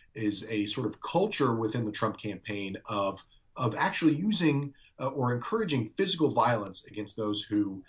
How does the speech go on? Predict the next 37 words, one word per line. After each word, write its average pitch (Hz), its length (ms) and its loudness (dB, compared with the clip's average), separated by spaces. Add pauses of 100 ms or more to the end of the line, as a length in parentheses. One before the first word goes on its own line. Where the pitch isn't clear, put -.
(280)
uh, 82 380 -8
uh, 90 140 -8 (100)
disagree. 104 720 0 (320)
Uh, 95 100 -6
you 98 200 -6
see 156 380 4
this - 380 4
in, 107 280 -2 (140)
uh, 92 260 -8
the, 101 280 -6
the 101 260 -6
recent 117 280 0
report 107 420 0
of 98 180 -8
the 98 160 -6
seventy-eight-year-old 110 1000 0
Trump 131 240 2
supporter 107 480 -2
at - 160 -6
the 110 60 -2
rally 95 500 -2 (300)
who, 101 340 4 (260)
uh, - 120 -12
as 107 140 2
a 101 60 4
protester, 135 560 4
was 98 260 -2
being 135 540 2
led 147 400 4
out 135 360 0 (320)
of 123 400 2
the 107 120 0
event, 104 460 -2 (320)
uh, 110 220 -6 (180)
com-, 123 160 -4
just 139 220 0
completely, 135 580 2